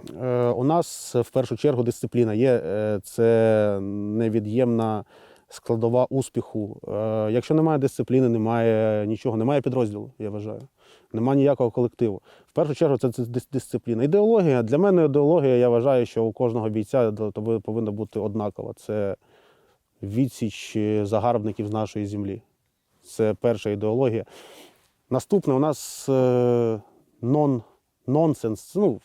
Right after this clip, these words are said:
нон-, взагалі це табу, харам, е, вживання наркотичних засобів, вживання алкоголю. Це взагалі харам. Тобто ми навіть не, я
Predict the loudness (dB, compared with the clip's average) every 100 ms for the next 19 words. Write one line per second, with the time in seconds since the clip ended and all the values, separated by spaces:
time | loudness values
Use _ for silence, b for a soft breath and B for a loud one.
0 | -4 -2 -2 -8 -16 -12 -8 -4 0 0
1 | -2 -4 -8 -6 -6 -6 -6 -10 B B
2 | -4 -2 2 0 0 _ -6 0 2 0
3 | -2 b b b b _ -6 -2 -2 -2
4 | -6 -2 0 2 2 0 0 -2 -2 -2
5 | -6 -4 -2 -2 -4 -6 -8 -6 -6 -4
6 | -6 -8 -8 -8 -10 -14 _ _ _ _
7 | _ -8 -8 -4 -4 -4 -2 -2 -2 -6
8 | -4 -2 0 0 -2 -4 -4 -4 -4 b
9 | b b -2 0 0